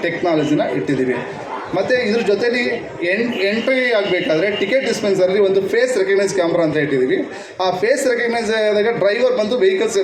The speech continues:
ಪಾರ್ಕಿಂಗ್ ಮಾಡಿದ್ವಿ. ಹೋಗ್ಬೇಕಾದ್ರೆ ಓನರು ಅಥವಾ ಡ್ರೈವರ್ ಬ್ರದರ್ಸು ಯಾರಾದರೂ ಬೇರೆಯವ್ರು ಬಂದು ಗಾಡಿ ಎಕ್ಸಿಟ್ ಮಾಡಬೇಕಾದ್ರೆ ಫೇಸ್ ರೆಕಗ್ನೈಸ್ ಕ್ಯಾಮ್ರಾ, driver not, driver photos not matched ಅಂತೇಳಿ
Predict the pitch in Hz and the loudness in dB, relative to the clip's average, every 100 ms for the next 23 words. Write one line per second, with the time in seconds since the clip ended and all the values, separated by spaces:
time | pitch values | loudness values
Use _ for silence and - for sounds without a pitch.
0 | 175 165 175 175 147 131 196 202 - - | 0 0 0 0 0 0 -2 -4 -10 -4
1 | 247 214 254 247 247 233 226 190 220 208 | 0 2 2 0 0 0 2 2 2 2
2 | 196 202 196 - - 160 160 190 165 185 | 4 2 0 -6 -4 -2 0 2 2 2
3 | 185 160 156 165 165 165 - - - 143 | 2 0 0 0 0 -2 -4 -10 -4 -2
4 | 165 208 226 196 170 226 240 220 202 175 | 2 2 2 2 2 2 2 2 2 2
5 | 185 190 - 208 185 170 147 143 131 139 | 4 2 2 0 0 0 0 2 2 2
6 | - - - - - 202 240 233 208 196 | 0 -4 -10 -12 -6 -2 -2 0 0 2
7 | 185 156 170 147 139 160 156 - - 135 | 2 0 0 2 0 -2 -4 -8 -8 0
8 | 175 220 226 196 190 202 196 185 160 156 | 2 2 2 2 2 0 -4 -6 -4 2
9 | 196 214 202 185 196 185 185 165 170 170 | 2 2 2 2 2 2 0 2 0 0
10 | 160 151 139 139 240 - | 0 2 2 0 -2 -4